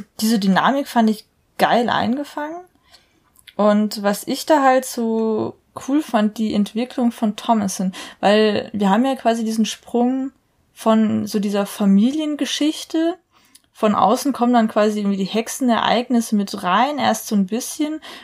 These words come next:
Und quasi mit dem Zusammenbruch der Familie kommt dann auch immer mehr diese mysteriöse Welt von außen quasi rein. Und ich find's narrativ so geil gemacht, dass quasi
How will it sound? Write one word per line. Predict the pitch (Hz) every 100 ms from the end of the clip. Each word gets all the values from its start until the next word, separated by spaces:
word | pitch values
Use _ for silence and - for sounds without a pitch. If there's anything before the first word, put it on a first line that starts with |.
| -
Und | 214 214
quasi | 214 214 214
mit | 240 -
dem | 247 240
Zusammenbruch | 233 220 196 208 269 - 247
der | - 220
Familie | 214 214 247 247
kommt | 233 220
dann | 208
auch | 208
immer | 220 214
mehr | 208 208
diese | 202 196 196 196 196
mysteriöse | 208 - 208 202 190 220 214 190
Welt | 214
von | 220 202
außen | - 208 262 -
quasi | - 185 185
rein. | 185 170 208
Und | 202
ich |
find's | - 196
narrativ | 202 190 190 - 220
so | 208 190
geil | 196 196
gemacht, | 190 196 226 196
dass | 185
quasi | - 190 196